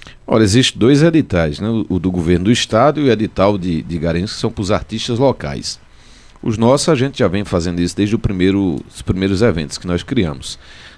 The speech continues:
Teve, sim, algumas dificuldades. Eu acho que vocês devem recordar que quando saiu a primeira lista, é, setenta e um por cento não foram habilitados, né? É, no governo do estado. Isso foi uma repercussão grande,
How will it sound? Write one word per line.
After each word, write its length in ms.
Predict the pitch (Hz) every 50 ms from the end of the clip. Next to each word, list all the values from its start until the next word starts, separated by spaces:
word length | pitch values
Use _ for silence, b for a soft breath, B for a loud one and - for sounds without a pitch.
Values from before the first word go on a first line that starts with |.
| B - _
Teve, 160 | - 180 160
sim, 300 | - - - 117 107 98
algumas 320 | 90 76 87 90 107 101 90
dificuldades. 680 | 98 - - - - 147 135 104 110 139 156 151 -
Eu 80 | - 101
acho 120 | 110 -
que 100 | - -
vocês 220 | 90 - - 95 80
devem 240 | 98 95 85 87
recordar 560 | 90 90 - - 87 85 78 85 85 80 76 - B B B B B B B B B
que 120 | - - 95
quando 200 | - 110 104 95
saiu 180 | - - 98
a 60 | 95
primeira 400 | 90 - 104 95 92 95 92 90
lista, 500 | 85 82 95 127 143 127 - - 80 67 - - - - - -
é, 440 | - 85 82 80 80 80 80 80
setenta 560 | 78 - - - - 95 - - 139 139 135 127
e 20 |
um 80 | 113 110
por 140 | - 117
cento 320 | 113 - - 101 113 113 -
não 100 | 135 135
foram 380 | - - 131 120 123 - 135
habilitados, 840 | 127 123 123 135 160 160 - - 90 80 80 73 82 76 - - - _
né? 200 | - 78 76 73 B B B B B B B B B B B _
É, 140 | - - 76
no 100 | 82 90
governo 320 | 87 90 82 98 98 98
do 60 | 110
estado. 400 | 139 135 - - 85 73 80 80
Isso 160 | 90 101 - -
foi 100 | - 131
uma 60 | 131
repercussão 560 | 127 127 - 139 127 - - - - 139 120
grande, 400 | 90 98 92 104 120 135 135 127